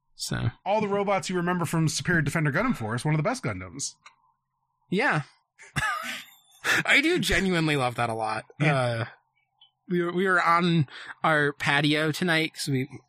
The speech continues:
Speaker 1: it's nice out, so we're eating dinner out there. Um, and my kid wanted me to draw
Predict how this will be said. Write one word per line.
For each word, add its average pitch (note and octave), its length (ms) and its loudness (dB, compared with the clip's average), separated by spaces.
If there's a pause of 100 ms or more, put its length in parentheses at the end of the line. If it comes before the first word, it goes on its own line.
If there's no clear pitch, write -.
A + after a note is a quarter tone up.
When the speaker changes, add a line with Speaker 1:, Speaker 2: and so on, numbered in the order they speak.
(160)
Speaker 1:
it's E3+ 200 -2
nice D3 300 2
out, D3 260 0
so - 120 0
we're C#3 80 0
eating C#3+ 240 0
dinner C3 260 0
out C3+ 200 0
there. C#3 240 0 (400)
Um, A#2 500 -2 (100)
and D#3 140 2
my C3+ 360 2
kid D#3+ 260 0
wanted D3 200 2
me D3+ 120 2
to C#3+ 120 0
draw C3+ 520 4